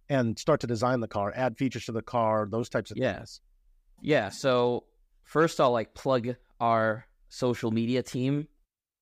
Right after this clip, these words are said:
Speaker 2: Pratt Miller has a YouTube channel that is kind of becoming,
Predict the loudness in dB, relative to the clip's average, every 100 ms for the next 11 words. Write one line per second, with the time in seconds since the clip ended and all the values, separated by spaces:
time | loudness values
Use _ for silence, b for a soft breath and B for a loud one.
0 | _ _ _ 4 4 4 2 2 0 -2
1 | -2 -4 -2 -4 -4 -14 -8 0 2 2
2 | 2 0 0 -4 -12 _ _ _ _ -20
3 | _ _ _ -4 0 0 -4 -12 -8 -2
4 | 2 2 2 0